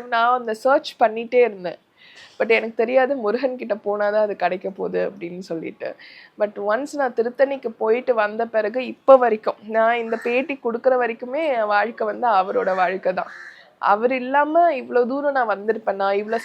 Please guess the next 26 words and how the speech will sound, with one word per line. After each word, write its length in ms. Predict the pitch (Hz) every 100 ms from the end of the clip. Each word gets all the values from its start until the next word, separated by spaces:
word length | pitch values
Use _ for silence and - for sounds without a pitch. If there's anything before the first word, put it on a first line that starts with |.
| -
ஸ்டபனா 460 | 208 220 262 262
இருந்திருப்பேனா, 600 | 214 208 202 190 190 185 190 - - -
இவ்வளோ 360 | - 226 247 247
ஸ்ட்ரென்த்தா 540 | 247 - 247 240 254
அவங்க 240 | 285 254 220
கூட 140 | 226 226
பேசியிருப்பேனா, 800 | - 226 254 240 - 185 180 180 - _ 226
எனக்கு 240 | 226 240
தெரியல. 40 |
ஏன்னா 340 | - 240 269 285
எனக்கு 360 | 247 233 214 220 - - - -
அந்த 280 | 226 240 247
கோவிலுக்கு 500 | 262 269 311 311 277
வந்து, 420 | 233 247 247 294 - -
திருத்தணிக்கு 440 | 254 262 302 294 277
போயிட்டு 340 | - 247 262 277
வந்த 280 | 240 214 220
பிறகு 380 | 226 214 226
நான் 200 | 277 247
பார்த்த 380 | 240 226 247 269
மனிதர்களும், 800 | 247 220 233 233 214 208 202 208
பழகுன 440 | 226 220 254 277 240
மனிதர்களும், 760 | 214 208 208 202 202 185 196 - _ _ _ - - - - _ -
இவ்வளோ 340 | 233 240 294 269
தூரம் 160 | 269
என்னை 260 | 294 262